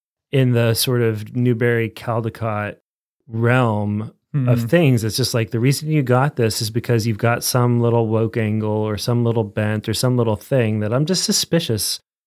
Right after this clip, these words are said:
Speaker 1: I don't trust that you got this status simply by being a good kid's book that
Speaker 2: Mm-hmm.
Speaker 1: I would just be happy to give my kids. And so I,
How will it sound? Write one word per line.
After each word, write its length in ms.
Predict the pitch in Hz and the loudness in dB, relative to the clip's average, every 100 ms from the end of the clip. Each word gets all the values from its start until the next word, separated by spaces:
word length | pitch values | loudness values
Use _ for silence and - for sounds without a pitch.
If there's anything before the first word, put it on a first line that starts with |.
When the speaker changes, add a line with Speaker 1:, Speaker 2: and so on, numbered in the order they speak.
| _ | _
Speaker 1:
I 80 | 135 | 0
don't 180 | 160 180 | 0 0
trust 420 | - 151 156 - | 0 2 2 0
that 140 | 135 - | -2 -2
you 100 | 120 | -2
got 320 | 120 127 127 | 0 0 -2
this 240 | 120 110 - | -2 -2 -2
status 720 | - - 131 120 95 - - _ _ _ - | -2 0 0 0 -4 -6 -8 _ _ _ -6
simply 300 | - 143 147 | -2 2 2
by 160 | 131 123 | 4 2
being 280 | 113 127 120 | 2 0 0
a 60 | 107 | -2
good 360 | 123 127 123 | 0 -2 -4
kid's 280 | - 160 147 | -6 -6 -4
book 380 | - 104 - - - _ - | -6 -8 -8 -14 -20 _ -6
that 260 | 131 127 | 0 2
Speaker 2:
Mm-hmm. 40 | 120 | 4
Speaker 1:
I 60 | |
would 140 | 123 120 | 2 2
just 160 | 127 131 | 0 -2
be 60 | |
happy 300 | 113 123 131 | -2 -2 0
to 80 | 117 | -2
give 200 | 120 117 | -2 -2
my 140 | 131 | -4
kids. 340 | 120 - 135 110 | -4 -6 -6 -6
And 100 | 107 | -4
so 200 | 131 120 | 0 2
I, 160 | 131 | 0